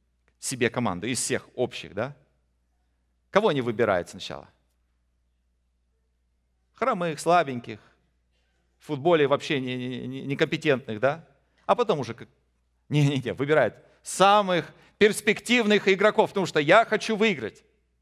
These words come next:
Если бы так Бог подходил к вопросу отношений с людьми, нас бы здесь не было.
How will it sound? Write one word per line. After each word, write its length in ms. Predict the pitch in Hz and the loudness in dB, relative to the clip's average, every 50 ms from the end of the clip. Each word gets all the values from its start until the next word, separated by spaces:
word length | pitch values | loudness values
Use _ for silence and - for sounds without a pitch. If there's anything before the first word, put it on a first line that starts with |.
| _ _ _ _ _ _ _ _ _ _ _ _ _ _ _ _ _ _ _ _ _ _ _ _ | _ _ _ _ _ _ _ _ _ _ _ _ _ _ _ _ _ _ _ _ _ _ _ _
Если 300 | 120 156 269 - - 165 | -2 0 0 0 0 0
бы 140 | 143 135 127 | -2 -2 0
так 260 | - 147 143 120 120 | 0 0 0 0 -2
Бог 200 | 123 127 123 - | -6 -6 -6 -8
подходил 580 | - 113 - - 110 104 98 98 104 98 - _ _ _ _ _ _ _ _ _ _ _ _ | -10 -12 -6 -6 -6 -4 -4 -6 -8 -8 -10 _ _ _ _ _ _ _ _ _ _ _ _
к 60 | - | -4
вопросу 580 | 127 131 123 - 135 139 127 - - 107 95 95 _ _ _ _ _ _ _ _ _ _ _ | -2 -2 -2 -2 -4 -6 -6 -8 -12 -16 -20 -20 _ _ _ _ _ _ _ _ _ _ _
отношений 540 | - 120 131 135 - - 156 151 139 123 | -8 -6 -4 -6 -4 -2 -4 -4 -4 -6
с 100 | 117 - | -8 -6
людьми, 380 | 120 120 113 120 135 147 151 147 - _ _ _ _ _ _ _ _ - - _ _ 131 - _ _ _ _ _ _ _ _ _ _ _ _ _ _ _ _ _ _ _ _ _ _ _ _ _ _ _ _ _ _ _ _ _ _ _ _ _ _ _ _ _ _ _ _ _ _ _ _ _ _ - | -8 -8 -8 -6 -6 -8 -8 -10 -14 _ _ _ _ _ _ _ _ -20 -20 _ _ -20 -20 _ _ _ _ _ _ _ _ _ _ _ _ _ _ _ _ _ _ _ _ _ _ _ _ _ _ _ _ _ _ _ _ _ _ _ _ _ _ _ _ _ _ _ _ _ _ _ _ _ _ -2
нас 240 | 131 123 120 117 | 0 0 0 0
бы 100 | 120 131 | -4 -8
здесь 280 | 131 101 117 107 - - | -8 -8 -8 -8 -8 -10
не 160 | 113 101 101 | -12 -12 -12
было. 280 | - - 104 - 104 | -14 -16 -18 -18 -18